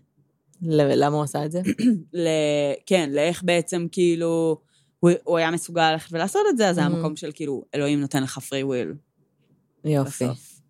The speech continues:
Speaker 2: ובסוף,
Speaker 1: בסוף.
Speaker 2: כאילו, כל החטאים שאתה עושה, כאילו, הם עליך, וזה כאילו, אבל יש לך free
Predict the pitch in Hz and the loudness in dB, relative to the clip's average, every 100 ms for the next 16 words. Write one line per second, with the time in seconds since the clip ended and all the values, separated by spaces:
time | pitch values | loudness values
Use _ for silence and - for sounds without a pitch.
0 | _ _ _ 160 156 170 160 156 170 - | _ _ _ 2 2 4 2 2 -2 0
1 | 196 196 185 175 180 185 196 175 - 254 | 0 0 -4 -2 -2 0 -2 -2 2 0
2 | 240 226 170 156 160 247 - 220 160 151 | 2 -2 -2 -4 -4 -6 -4 -6 -4 -6
3 | 147 - 147 147 147 143 143 139 143 - | -6 -2 -2 0 0 -2 -2 -4 -6 -14
4 | _ _ _ _ 156 156 165 - 151 | _ _ _ _ -4 -2 -2 -4 -10